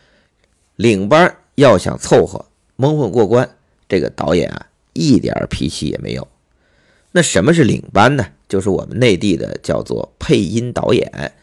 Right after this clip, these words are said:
负责给资方报预算，把对白整理好，然后再找人配音。还好啊，那个时候的徐克已经有了一个长期的配音领班的搭档，他就是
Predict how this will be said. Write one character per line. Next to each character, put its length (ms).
负 220
责 160
给 160
资 180
方 200
报 180
预 100
算， 380
把 140
对 160
白 180
整 200
理 120
好， 320
然 180
后 140
再 160
找 160
人 220
配 160
音。 160
还 320
好 200
啊， 280
那 320
个 100
时 140
候 140
的 80
徐 180
克 240
已 160
经 160
有 180
了 80
一 80
个 180
长 400
期 280
的 280
配 220
音 180
领 320
班 240
的 80
搭 220
档， 200
他 140
就 160
是 320